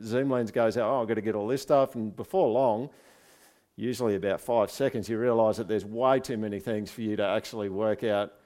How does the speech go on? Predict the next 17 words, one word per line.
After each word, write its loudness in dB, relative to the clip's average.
a-, -6
and -2
meditate 2
on 0
to -4
kind -4
of -8
control, 2
and 0
it -2
can 0
break 0
you. -10
Or 0
you -10
can -8
trust. -2